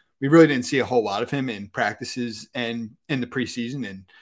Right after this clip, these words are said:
uh, it's really interesting to see, you know, what's gonna happen there between him and Wesco, because they both have that, you know, fullback, uh, versatility, so to speak. And,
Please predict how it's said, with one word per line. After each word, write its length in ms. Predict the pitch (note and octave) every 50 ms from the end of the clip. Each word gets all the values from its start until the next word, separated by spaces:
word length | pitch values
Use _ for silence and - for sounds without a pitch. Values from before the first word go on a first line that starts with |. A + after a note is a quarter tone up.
| - _ _ _ -
uh, 160 | A2+ A2 A2 - C3+
it's 180 | B2+ B2 -
really 240 | D#3+ F3 D#3+ D3 C3+
interesting 380 | C3 B2+ - - - B2+ A#2 A2+
to 100 | A#2 -
see, 160 | - - B2
you 160 | A#2 A2+ A2
know, 100 | A2+ A2+
what's 200 | A2 A#2+ B2 -
gonna 120 | - A#2 A2
happen 280 | A#2+ A#2 G#2+ - A2
there 160 | A2 G#2+ G#2+
between 320 | G2+ A2 - - B2 A2+ G#2
him 140 | A2+ B2 A2+
and 120 | G#2 G#2
Wesco, 340 | G#2 G#2 - - - G2 F#2
because 220 | - - A#2 G2+ G#2+
they 100 | B2 A2+
both 300 | A2 C#3 C3 B2 - -
have 200 | C3 A#2 A2+ A2
that, 280 | G#2+ G#2 G#2 G#2 -
you 60 | A#2+
know, 160 | G#2 G2 F#2+ -
fullback, 760 | - - - A#2+ G#2+ A2 A#2 A2+ G#2+ G2+ - - - - - -
uh, 140 | A#2 G2+ G2
versatility, 580 | G2+ B2 A#2 - - - - A#2 G#2 A2+ B2
so 160 | A#2+ - C3+ B2+
to 80 | A#2+
speak. 360 | A#2+ - - C3+ C3 B2+ -
And, 120 | G#2+ G2